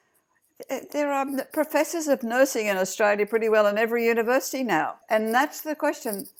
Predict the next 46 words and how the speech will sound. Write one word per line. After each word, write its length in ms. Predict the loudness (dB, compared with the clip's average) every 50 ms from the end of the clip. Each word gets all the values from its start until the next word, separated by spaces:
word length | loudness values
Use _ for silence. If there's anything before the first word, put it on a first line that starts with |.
| -20 -20 -12 -4
Morrison 540 | 0 2 2 2 2 0 -2 -4 -6 -8
can't 320 | -6 -4 -4 -4 -4 -4 -6
see 300 | -6 -4 -2 -2 -2 -2
them 340 | -2 -2 -4 -4 -8 -10 -10 -8
because 260 | -6 -4 -2 -2 -2
he 120 | -2 -2 0
knows 280 | 0 0 0 0 -2
nothing 380 | -2 -2 -2 -2 -2 -4 -6 -6
about 400 | -4 -2 0 0 0 0 -4 -6
this. 380 | -8 -8 -8 -8 -12 -14 -10 -8
He 140 | -6 -4 -2
doesn't 360 | 0 -2 -2 -2 -4 -8 -8
see 440 | -8 -4 0 0 0 0 0 -2 -2 0
a 100 | 2 2
women's 380 | 2 2 0 -2 -4 -6 -4
lens. 580 | -4 -4 -2 -4 -4 -10 -14 -16 -20 -20 -20 _ _ _ _ _ _ _ _ _ _ 4
All 260 | 6 8 10 10 8
of 80 | 6 4
that 220 | 4 2 2 0
talent 360 | -2 -2 -2 -2 -2 -4 -4
is 160 | -6 -10 -8
wasted. 480 | -4 -4 -2 -2 -4 -6 -8 -12 -12 -6
So 200 | 0 2 2 4
when 160 | 2 2 -2
you 80 | -2 -2
come 240 | -2 0 0 0 0
back 180 | -2 -2 -4
to 140 | -6 -8 -4 -2
equal 340 | 0 -2 0 -2 -4 -4 -4
pay, 420 | -2 -2 -2 0 0 0 -2 -4 -8 _ _ _ _ _ _ _ -20 _ _
well, 260 | 0 2 2 2 0
you 80 | -2 -6
pretty 240 | -6 -4 -2 -2 0
well 140 | 2 2 2
have 160 | 2 0 -2
to 80 | 0
go 160 | 0 2 2 2
to 100 | 2 -2
the 80 | -6
pu-, 240 | -6 -4 -4 -6 -4
the 80 | -6 -4
public 320 | -2 -2 -2 -2 -2 -8
service 640 | -6 -2 0 0 0 0 -2 -6 -6 -8 -12 -16 -18 _ _
to 60 | -6
get 200 | -2 0 2 2
it. 180 | 2 0 -2 -4